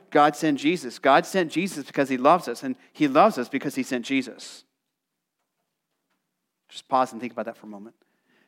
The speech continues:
You know, again, God is outside, and his love is outside of time. God's love is from the beginning. So this brings us to the garden.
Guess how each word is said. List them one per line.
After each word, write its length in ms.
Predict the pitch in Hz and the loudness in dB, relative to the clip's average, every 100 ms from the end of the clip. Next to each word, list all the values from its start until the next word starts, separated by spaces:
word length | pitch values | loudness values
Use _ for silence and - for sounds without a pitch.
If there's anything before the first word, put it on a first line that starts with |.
| - | 0
You 60 | |
know, 140 | 139 147 | 2 2
again, 240 | 160 156 | 2 2
God 240 | 139 156 | 4 2
is 80 | 160 | 2
outside, 520 | 160 - - 160 156 120 | 0 -2 -6 0 2 2
and 80 | |
his 180 | 165 147 | 0 0
love 380 | 139 190 240 185 | 6 8 8 6
is 140 | 139 | 4
outside 540 | 139 131 - 151 135 131 | 4 2 4 6 6 6
of 260 | 147 139 - - - | 4 4 0 -20 -14
time. 680 | - 196 165 139 110 110 - _ _ _ _ _ _ _ _ _ _ _ _ _ - - | 2 6 8 6 4 -4 -20 _ _ _ _ _ _ _ _ _ _ _ _ _ -20 4
God's 340 | 170 175 180 | 8 10 8
love 280 | 165 190 175 | 8 8 8
is 100 | 180 | 4
from 300 | - 175 175 | 6 6 8
the 80 | 170 | 4
beginning. 500 | 160 160 170 120 107 _ _ _ - | 4 6 6 4 -2 _ _ _ -20
So 120 | - 202 | 4 6
this 160 | 226 | 6
brings 380 | 226 208 220 190 | 6 6 6 4
us 120 | 208 | 2
to 320 | - 214 214 | 0 0 2
the 140 | 185 185 | 4 4
garden. 480 | 180 185 170 127 | 8 8 8 4